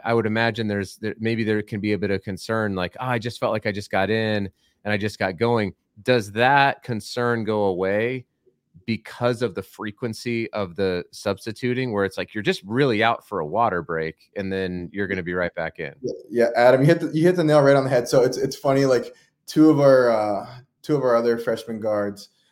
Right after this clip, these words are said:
Speaker 2: um, who are second and third on our team in scoring, like, the lot, a big concern of theirs during the recruiting process was like, "I don't know if I can do the hockey subs. Like, I just don't know about it."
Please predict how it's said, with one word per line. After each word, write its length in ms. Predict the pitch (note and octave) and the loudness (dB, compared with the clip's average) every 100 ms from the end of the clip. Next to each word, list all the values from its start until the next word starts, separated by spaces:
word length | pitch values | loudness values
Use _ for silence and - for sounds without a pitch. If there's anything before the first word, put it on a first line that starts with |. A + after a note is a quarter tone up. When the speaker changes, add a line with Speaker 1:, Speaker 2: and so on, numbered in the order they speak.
| _ _ | _ _
Speaker 2:
um, 560 | G#2+ A2 G#2 G2 F#2+ - _ | -6 -2 0 -2 -4 -8 _
who 120 | B2 | -4
are 80 | A2 | -4
second 300 | G#2+ A#2+ A#2 | 2 0 2
and 120 | A2 | -4
third 400 | A2+ A#2 A2+ A2 - - | 0 0 0 -4 -12 -10
on 140 | A2 | -8
our 100 | G#2+ | -6
team 200 | A2+ A2 | -8 -8
in 80 | G#2 | -8
scoring, 440 | - A2 A2 G#2 | -10 -8 -6 -4
like, 200 | G2+ G2+ _ _ _ _ _ | -6 -8 _ _ _ _ _
the 240 | - - - | -8 -8 -12
lot, 400 | G#2+ C3 C#3 C3+ | 4 6 6 2
a 40 | |
big 220 | C3+ D#3 | 4 4
concern 360 | D#3 D3 D3 C3+ | 4 0 2 2
of 100 | A#2+ | 2
theirs 280 | B2+ B2 A#2+ | 2 2 2
during 160 | C3 B2+ | 0 0
the 60 | A#2+ | -2
recruiting 340 | G#2 B2+ A#2 | -6 -6 -2
process 340 | A#2 G#2 G#2+ | -2 -2 -4
was 120 | G2+ G2+ | -10 -6
like, 180 | G2 | -6
"I 160 | F#2+ A2+ | -2 -2
don't 240 | A#2 A#2 | -2 -4
know 220 | A2+ A2+ A2 | -4 -4 -2
if 80 | |
I 80 | G#2+ | -2
can 160 | A#2+ G#2 | -4 -8
do 140 | G#2 | -8
the 100 | G2+ | -10
hockey 320 | G2+ G2 - | -6 -8 -8
subs. 340 | G2+ - F2+ F2+ | -14 -12 -14 -12
Like, 200 | F#2+ G2 | -8 -6
I 100 | G2 | -6
just 180 | G2+ - | -8 -10
don't 160 | G#2 | -8
know 100 | G2 | -8
about 260 | F2+ F2 | -8 -8
it." 100 | F2 | -10